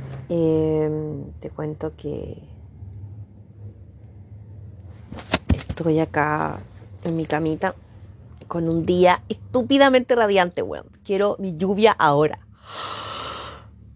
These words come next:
Relajadita. Han sido unos días movidongos. Las manos me pican por dibujar.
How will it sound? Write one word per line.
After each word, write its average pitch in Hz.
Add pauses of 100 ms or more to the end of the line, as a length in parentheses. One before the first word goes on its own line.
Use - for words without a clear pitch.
(2000)
Relajadita. 202 (1600)
Han 175
sido 185
unos 180
días 180
movidongos. 165 (1700)
Las 180
manos 170
me 175
pican 156
por 156
dibujar. 156